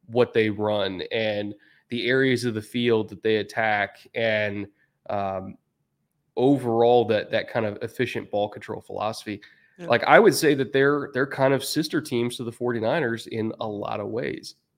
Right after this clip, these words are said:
Speaker 2: Mm, that's a good comparison. I like that there. Uh, a-, and I think it's really interesting when you talk about the evolution of this Chiefs offense. It went from, uh,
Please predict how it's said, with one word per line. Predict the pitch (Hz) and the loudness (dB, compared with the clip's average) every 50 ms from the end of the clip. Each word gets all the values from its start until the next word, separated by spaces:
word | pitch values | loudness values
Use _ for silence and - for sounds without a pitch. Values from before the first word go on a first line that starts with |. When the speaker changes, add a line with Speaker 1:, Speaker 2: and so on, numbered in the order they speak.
| _ _ _ _ _ _ _ _ _ _ _ _ _ _ _ _ _ _ _ _ _ _ _ 151 | _ _ _ _ _ _ _ _ _ _ _ _ _ _ _ _ _ _ _ _ _ _ _ -12
Speaker 2:
Mm, | 147 147 139 123 120 143 | -10 -8 -8 -10 -10 -8
that's | 139 151 - 175 | -8 -6 -6 -4
a | |
good | 147 147 139 | -4 -4 -2
comparison. | - 139 123 - 131 131 127 - 123 113 123 _ - | -2 -4 -2 0 0 0 0 -4 -10 -12 -12 _ -2
I | 135 | 2
like | 139 135 143 139 | 2 2 2 2
that | - 135 120 - | -2 -6 -6 -4
there. | 117 117 117 123 - _ _ _ _ _ _ _ _ - | -4 -4 -4 -4 -6 _ _ _ _ _ _ _ _ -2
Uh, | - 139 139 135 131 - - | 2 4 4 4 4 2 0
a-, | - 170 147 - | -4 -4 -4 0
and | 170 196 | 4 6
I | 185 180 | 6 6
think | 180 - 247 220 | 4 2 -2 -2
it's | 208 - | -2 0
really | 190 180 175 170 | 2 4 4 4
interesting | 165 160 160 147 - 160 151 | 4 2 0 -4 -2 0 0
when | 151 147 | 0 0
you | 139 | -2
talk | 139 - 156 143 - | 0 0 -2 -2 0
about | 139 143 135 131 | 0 0 0 0
the | - 156 - | -2 -8 -2
evolution | - 151 156 160 156 139 127 131 147 160 147 - - 147 | 2 2 4 4 2 2 2 -4 -4 -4 -4 -6 -4 -4
of | 135 127 | -6 -4
this | 131 131 127 - | -4 -8 -8 -6
Chiefs | - - 139 131 - - | -8 -6 -6 -6 -4 2
offense. | - 143 165 - - 147 131 131 - | 4 4 4 4 2 -2 -2 -2 -4
It | - 151 156 | -2 -2 -2
went | 143 156 160 156 - | 2 2 0 0 0
from, | - - 165 151 143 135 131 - _ _ - - - _ _ _ _ _ - | -4 0 4 4 4 4 2 -4 _ _ -20 -20 -20 _ _ _ _ _ -2
uh, | 156 151 143 135 127 - | 2 4 4 4 4 2